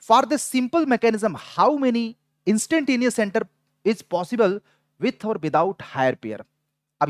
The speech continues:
ये देखते हैं, क्वेश्चंस करके दिखाना बहुत, बहुत ही, मतलब मैं आपको बताऊं, बहुत ही गजब का क्वेश्चंस है।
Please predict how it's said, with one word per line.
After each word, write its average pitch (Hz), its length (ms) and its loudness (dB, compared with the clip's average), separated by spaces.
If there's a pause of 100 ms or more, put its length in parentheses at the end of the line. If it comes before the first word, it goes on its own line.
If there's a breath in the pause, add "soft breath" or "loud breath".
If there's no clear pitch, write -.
ये 226 120 2
देखते 233 280 -2
हैं, 247 80 0
क्वेश्चंस 208 380 -6
करके 196 220 0
दिखाना 156 320 -2
बहुत, 127 340 -12 (920)
बहुत 214 500 -2 (180)
ही, 294 180 -2
मतलब 208 580 0
मैं 175 140 0
आपको 165 280 0
बताऊं, 165 400 -2 (960)
बहुत 220 400 -6
ही 196 80 -8 (160)
गजब 165 260 0
का 131 140 -6
क्वेश्चंस 123 500 -14
है। 101 100 -20